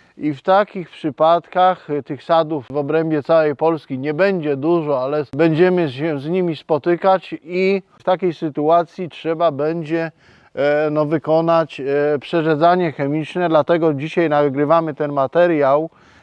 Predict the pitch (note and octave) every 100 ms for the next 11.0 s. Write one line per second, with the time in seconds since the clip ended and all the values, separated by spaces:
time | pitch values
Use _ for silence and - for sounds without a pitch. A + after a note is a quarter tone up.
0 | _ A#2 D3+ E3 E3+ D3+ C#3+ D3+ F3 G3
1 | E3 E3+ D3+ D3+ D3+ E3+ F3+ E3+ E3 D#3
2 | C#3+ C#3+ F3+ F#3 D#3 D3 D#3 - F3+ F#3
3 | _ - - - C#3+ F3+ - F#3 E3+ F3+
4 | E3 - E3 D3+ D#3+ F3 D#3+ - D3+ D#3
5 | C#3+ E3 E3+ D#3 D#3 D3+ E3 E3 C3+ -
6 | A2+ - _ _ _ _ - D3 D3+ C3
7 | A2 - B2 F3 F3 D#3+ D3 D3 D3 C#3
8 | D#3 F3 G#3 F#3 - G#3 G3+ - E3 D#3+
9 | D#3+ F3+ - F3+ - C3+ A2+ B2 D3+ -
10 | - E3 F3 - D3+ F3 E3+ E3+ C#3+